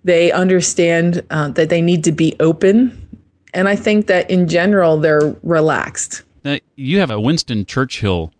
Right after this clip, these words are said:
Speaker 2: quote in the book, uh, on criticism, and, and you talk about disagreeing with that quote.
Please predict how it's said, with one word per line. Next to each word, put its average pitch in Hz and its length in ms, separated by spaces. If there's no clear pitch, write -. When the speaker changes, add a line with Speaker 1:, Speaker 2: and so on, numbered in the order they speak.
Speaker 2:
quote 92 280
in 87 80
the 85 80
book, 85 320
uh, - 60
on 87 280
criticism, 90 680
and, 85 200
and 87 140
you 82 60
talk 90 240
about 82 320
disagreeing 92 720
with 85 160
that 80 220
quote. - 480